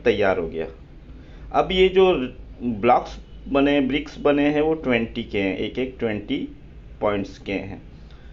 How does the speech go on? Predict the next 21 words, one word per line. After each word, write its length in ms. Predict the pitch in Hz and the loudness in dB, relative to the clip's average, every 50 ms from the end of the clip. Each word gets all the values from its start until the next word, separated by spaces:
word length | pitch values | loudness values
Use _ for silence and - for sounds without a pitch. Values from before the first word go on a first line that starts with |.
| - - - | -20 -8 -4
तो 60 | 139 139 | -2 0
जहाँ 260 | 127 139 139 160 185 | 2 2 2 2 2
पे 100 | 180 180 | -2 -2
सिग्नल 320 | 180 - 139 135 143 143 | -2 -2 0 2 4 4
मिलता 280 | 139 135 123 - - 113 | 4 4 2 2 2 0
है, 60 | 117 | 2
देखिए 360 | 131 131 127 156 156 - - - | 0 -2 -2 -2 -4 -4 -2 0
अभी 220 | - 113 113 127 131 | 0 2 2 2 2
मार्केट 420 | 135 127 123 117 123 135 131 135 - | 2 2 2 2 0 -2 -2 -2 0
क्लोज 260 | 123 123 127 135 131 | 0 2 2 4 4
हो 80 | 131 131 | 2 4
गया 180 | 127 131 131 127 | 4 4 4 2
था 160 | 127 139 139 | 2 0 -2
तो 100 | 135 139 | 0 0
ये 220 | 131 127 120 135 135 | 0 0 2 0 2
यहाँ 340 | 127 123 113 110 123 131 139 | 2 0 0 -2 -2 -4 -4
पर 180 | 135 - 139 | -2 -2 -2
हमको 300 | 135 127 117 117 - 131 131 | 0 -2 -4 -4 -4 -4 -6
सिग्नल 400 | 127 123 113 113 117 120 123 120 | -4 -6 -4 -2 -2 0 0 0
मिला 260 | 117 107 104 104 101 | 0 0 0 0 -2
था। 220 | - - 101 95 | -2 -6 -10 -12